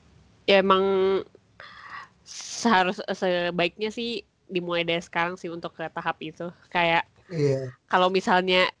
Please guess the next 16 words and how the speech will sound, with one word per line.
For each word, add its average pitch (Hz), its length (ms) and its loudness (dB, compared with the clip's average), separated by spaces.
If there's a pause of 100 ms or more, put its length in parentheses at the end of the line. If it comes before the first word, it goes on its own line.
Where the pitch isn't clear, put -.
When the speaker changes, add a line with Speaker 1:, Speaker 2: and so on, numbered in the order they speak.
(160)
Speaker 1:
kita 214 220 2
kan 311 160 0
udah 233 180 0
sadar 180 400 0
nih 175 220 -4
ini 180 160 -6
udah 175 100 -4
kejadian 165 640 -6
kayak 160 220 -4 (1400)
dengan 185 440 2
ini 196 320 2
ya, 160 80 4 (140)
ya 170 160 -4
udah 185 300 -6 (320)
coba 175 320 -6
deh. 165 160 -10